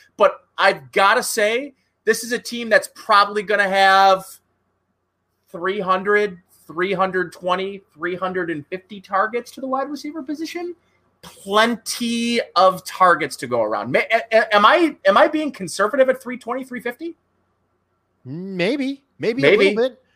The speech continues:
Speaker 2: I mean,
Speaker 1: I'm
Speaker 2: it's not
Speaker 1: saying targets,
Speaker 2: insane.
Speaker 1: not receptions. I'm saying targets. I might be a little conservative there.
Speaker 2: I mean, Stephon, Stephon Diggs is gonna get at least a hundred and fifty. That's just the way it's gonna be.
Speaker 1: Yeah.
Speaker 2: It's gonna be funneled through him.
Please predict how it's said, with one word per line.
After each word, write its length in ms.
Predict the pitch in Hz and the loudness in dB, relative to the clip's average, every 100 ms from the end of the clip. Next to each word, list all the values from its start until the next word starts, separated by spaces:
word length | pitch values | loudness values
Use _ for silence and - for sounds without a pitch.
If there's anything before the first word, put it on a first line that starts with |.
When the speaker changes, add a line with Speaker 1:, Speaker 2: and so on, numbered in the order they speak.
| _ _ | _ _
Speaker 2:
I 60 | - | 0
mean, 80 | 208 | 2
Speaker 1:
I'm 60 | |
Speaker 2:
it's 80 | 226 | 4
not 80 | 302 | 4
Speaker 1:
saying 120 | 220 | 2
targets, 320 | 175 277 330 | 4 4 4
Speaker 2:
insane. 120 | 208 196 | 2 4
Speaker 1:
not 140 | 240 | 2
receptions. 460 | 202 277 320 185 147 | 2 2 2 0 -10
I'm 80 | |
saying 220 | - 208 147 | -10 -12 -4
targets. 520 | - 285 143 131 - _ _ | 4 4 4 -4 -8 _ _
I 160 | - 311 | 0 4
might 240 | 302 415 | 4 2
be 100 | 311 | 2
a 60 | 143 | -2
little 160 | 127 | -2
conservative 540 | 120 120 - 117 104 - | -6 -12 -12 -12 -14 -10
there. 80 | 147 | -6
Speaker 2:
I 40 | |
mean, 120 | 190 | -4
Stephon, 420 | 180 - 196 226 160 | -6 -8 -8 -10 -12
Stephon 420 | - - 202 226 | -16 -6 -4 -2
Diggs 220 | 226 202 | -2 -2
is 60 | 147 | -4
gonna 160 | 180 | -4
get 140 | 165 160 | -2 -2
at 60 | |
least 200 | 156 196 | -4 -6
a 40 | 151 | -6
hundred 220 | 170 170 | -8 -8
and 100 | 139 | -4
fifty. 440 | 180 185 190 196 _ _ _ _ _ _ _ _ | -4 -2 -4 -6 _ _ _ _ _ _ _ _
That's 140 | 160 180 | -6 -4
just 140 | 190 | -2
the 80 | 175 | 0
way 160 | 185 | 0
it's 100 | 185 | 0
gonna 200 | - 175 | -2 -6
be. 380 | 139 180 180 190 - _ | -2 -2 -2 -6 -16 _
Speaker 1:
Yeah. 220 | 135 139 160 | -2 -2 -2
Speaker 2:
It's 100 | - | -4
gonna 120 | 196 | -4
be 80 | 180 | -4
funneled 440 | - 202 214 151 | -2 -2 -2 -4
through 220 | 147 175 | -4 -4
him. 400 | 143 202 147 185 | -2 -4 -6 -10